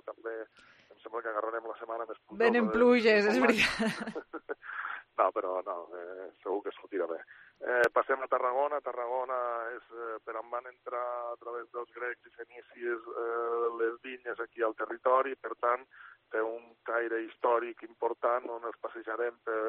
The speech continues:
Speaker 1: les mu-, muralles tarragonines amb, amb un fil co-, amb el fil conductor del vi, eh? Per tant, és, és, és un, un, una ruta preparada exclusiva per a aquest concurs de les garnatxes.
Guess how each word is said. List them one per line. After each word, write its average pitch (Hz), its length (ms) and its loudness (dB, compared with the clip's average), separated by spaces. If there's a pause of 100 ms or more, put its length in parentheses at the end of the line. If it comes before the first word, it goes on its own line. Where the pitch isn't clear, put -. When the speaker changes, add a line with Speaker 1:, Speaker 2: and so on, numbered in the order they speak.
(320)
Speaker 1:
les 113 260 -4
mu-, 113 220 -8 (100)
muralles 120 460 2
tarragonines 123 840 -6
amb, 120 280 -6 (640)
amb 113 120 -10
un 113 160 -8
fil 143 200 -6
co-, 139 240 4
amb 117 160 2
el 113 160 0
fil 131 160 0
conductor 135 400 2
del 110 160 6
vi, 120 240 -8
eh? 131 160 -4 (160)
Per 107 80 -10
tant, 107 240 -10
és, 104 320 -12 (160)
és, - 160 -20 (640)
és 101 80 -14
un, 104 160 -16 (240)
un, 107 120 -12 (200)
una 110 320 2 (480)
ruta 131 400 2
preparada 120 800 -2
exclusiva 117 580 -10
per 113 80 -4
a 107 80 -6
aquest 110 240 -12
concurs 110 400 -18
de 107 160 -6
les 98 80 -10
garnatxes. 123 640 -4